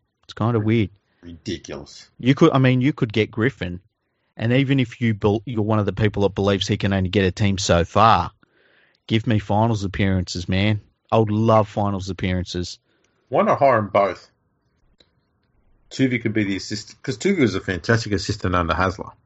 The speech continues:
Speaker 1: Yeah.
Speaker 2: Have, ma-, imagine having him as the assistant to, uh,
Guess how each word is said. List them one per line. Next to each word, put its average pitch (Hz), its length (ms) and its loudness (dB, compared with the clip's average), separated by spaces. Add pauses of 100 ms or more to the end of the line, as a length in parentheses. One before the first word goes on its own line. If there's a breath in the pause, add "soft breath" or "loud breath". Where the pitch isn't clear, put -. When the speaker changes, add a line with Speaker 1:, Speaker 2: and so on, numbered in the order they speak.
(180)
Speaker 1:
Yeah. 95 300 2 (1400 soft breath)
Speaker 2:
Have, 117 160 2
ma-, 120 260 -4
imagine 120 340 -2
having 101 260 0
him 110 160 -2
as 101 100 -2
the 101 100 -6
assistant 110 480 -10
to, 98 280 0
uh, 98 160 0